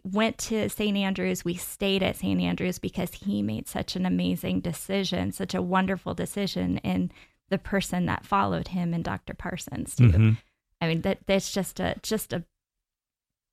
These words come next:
Speaker 1: wonderful church.
Speaker 2: Well, he had a long time. And, and just, uh, just to make this clear, we don't idolize this man. He was a man like the rest of us, uh, human, uh, and yet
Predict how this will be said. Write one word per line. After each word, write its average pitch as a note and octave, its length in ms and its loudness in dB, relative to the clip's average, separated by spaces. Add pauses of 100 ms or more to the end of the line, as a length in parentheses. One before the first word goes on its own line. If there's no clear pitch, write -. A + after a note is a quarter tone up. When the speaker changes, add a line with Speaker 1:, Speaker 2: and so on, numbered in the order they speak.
(120)
Speaker 1:
wonderful F3 420 -4
church. - 320 -10
Speaker 2:
Well, D3+ 140 4
he F3 120 4
had D#3+ 160 6
a B2+ 40 4
long A2+ 240 6
time. F#2 260 2
And, G#2+ 200 4
and B2 160 2
just, C#3+ 340 2
uh, A#2+ 200 4
just A#2 300 2
to C3 80 4
make B2 280 4
this B2 200 2
clear, G#2+ 560 4 (300)
we B2+ 160 4
don't A#2 380 4
idolize A#2 720 6
this A2 260 2
man. A#2 320 6
He A#2+ 140 6
was B2 220 4
a A2 80 6
man A2 380 4
like A#2+ 200 2
the C3+ 100 2
rest B2 300 2
of B2 120 4
us, C3+ 320 0 (400)
uh, G2+ 140 4
human, C3 580 4 (180)
uh, G#2 320 4
and A2 380 4
yet A#2 380 2